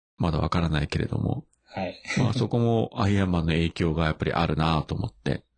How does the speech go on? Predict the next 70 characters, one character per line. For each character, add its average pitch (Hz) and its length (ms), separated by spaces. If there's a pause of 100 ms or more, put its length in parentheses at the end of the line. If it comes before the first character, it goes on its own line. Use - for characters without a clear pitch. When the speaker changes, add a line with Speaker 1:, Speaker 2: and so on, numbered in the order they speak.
Speaker 2:
う - 40
ん。 92 560 (300)
あ、 101 200
後 170 320
の 208 160
シ 131 160
リ 123 160
ー - 20
ズ 98 380
の、 101 460 (440)
こ 143 120
う - 20
い - 20
う - 20
風 147 80
に 117 80
繋 117 240
が 117 100
る 120 100
ん 110 80
や 95 240
っ 92 80
て 107 100
い 98 40
う - 20
の 92 240 (320)
で 104 120
一 104 100
個 95 100
言 98 140
う 95 40
と、 120 480 (440)
武 147 140
器 214 160
製 214 240
造 104 220
を 95 80
や 110 100
め 123 140
る 131 100
っ 127 40
て - 160
発 110 200
表 117 100
す 127 100
る 120 100
シ 120 140
ー 95 60
ン 90 40
あ 90 40
る 92 60
じ 92 80
ゃ - 40
な 87 80
い 85 60
で 95 120
す - 80
か。 - 120
Speaker 1:
は 104 240
い。 82 180
Speaker 2:
帰 - 120
っ 95 40
て 95 160
き 95 120
て。 - 220 (140)
そ - 200
の 170 60
時 185 240
に 85 60
ね、 82 440